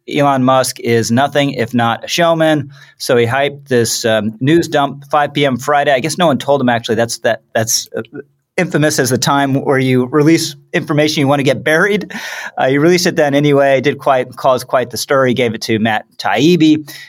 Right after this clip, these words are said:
the, uh, dissident-oriented left-wing, uh, journalist who did, um, a long Twitter thread on these various emails that he went through courtesy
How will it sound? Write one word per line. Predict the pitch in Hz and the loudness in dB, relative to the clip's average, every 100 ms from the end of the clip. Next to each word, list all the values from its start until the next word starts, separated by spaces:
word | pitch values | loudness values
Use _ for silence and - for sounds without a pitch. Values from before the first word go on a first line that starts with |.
| _ | _
the, | 110 113 110 110 107 107 - - | -2 0 2 2 0 -2 -4 -4
uh, | 98 98 101 _ - | -4 -4 -6 _ -6
dissident-oriented | 175 175 170 156 135 - - 139 139 127 131 | -2 0 2 0 0 -6 -2 0 0 0 0
left-wing, | 110 135 127 123 127 123 117 - - - - | 0 -2 -2 -2 2 2 0 -6 -20 -14 -6
uh, | 110 | -4
journalist | 120 120 120 117 - | -2 0 2 0 -2
who | 113 | -4
did, | 98 113 110 | 0 0 0
um, | 107 107 104 110 110 | 0 0 0 -2 -4
a | |
long | 107 120 117 110 107 - - - | 0 2 2 0 -4 -8 -20 -12
Twitter | - 214 180 | 0 2 2
thread | 143 127 117 113 120 123 - | -2 0 2 2 0 -2 -2
on | 120 117 117 117 117 | 0 2 2 0 -2
these | 120 110 | -2 -2
various | 123 113 | 0 0
emails | 123 131 120 110 | 0 0 2 0
that | 117 104 | -2 -4
he | 104 | -4
went | 107 117 113 107 | -6 -4 -4 -4
through | - 110 | -4 -4
courtesy | 104 - 135 123 - 107 104 | -4 -4 -2 -2 -2 -2 -2